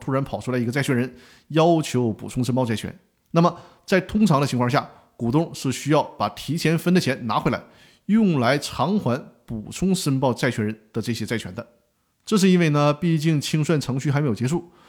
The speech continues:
股东本来也不应该提前分这个钱。但是一定要注意，我刚才说的是通常，也就是说，这个补充申报债权的人呢，需要没有重大的过错，在这种情况下，才可以要求股东把提前分的钱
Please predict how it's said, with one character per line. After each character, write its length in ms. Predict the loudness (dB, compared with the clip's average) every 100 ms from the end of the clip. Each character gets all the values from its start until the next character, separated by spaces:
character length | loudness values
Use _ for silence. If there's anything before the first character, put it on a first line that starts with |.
| -20 -20 _
股 160 | -2 2
东 200 | 4 4
本 180 | 4 4
来 160 | 4
也 160 | 4 2
不 160 | 2
应 180 | 2 2
该 140 | 2 0
提 220 | -2 0
前 180 | 0 0
分 100 | -2
这 120 | -6
个 60 |
钱。 140 | -8 -14 _ _ _ 0
但 140 | 2
是 100 | 4
一 60 | 6
定 80 | 6
要 60 |
注 100 | 4
意， 160 | 0 -2 -14 _ -4
我 200 | 2 4
刚 140 | 6
才 120 | 6 6
说 120 | 4
的 60 |
是 100 | 2 -2 0
通 180 | 2
常， 260 | 2 0 -10 _ _ _ _ _
也 160 | 2 6
就 80 | 6
是 40 |
说， 300 | 6 4 0
这 140 | -4 0
个 100 | -2
补 220 | -4 -8
充 180 | -4 -2
申 160 | 0
报 120 | 0
债 120 | 2 0
权 160 | 2
的 60 | 2
人 160 | 2
呢， 100 | 0
需 200 | -2 0
要 200 | 2 2
没 180 | 2 2
有 200 | 0 -2 -6
重 200 | -2 0
大 140 | 0
的 40 |
过 160 | 0 -2
错， 160 | -2 -12 _ _ _ _ -4
在 120 | 0
这 140 | 2
种 100 | 2
情 140 | 2 0
况 100 | -2
下， 120 | -2
才 200 | -4 -4
可 140 | 0
以 120 | 0 0
要 120 | 0
求 80 | -4
股 140 | -2
东 200 | -4 -4
把 160 | -6 -6
提 180 | -4 -4
前 160 | -2
分 100 | -2
的 80 | -2
钱 200 | -2 -6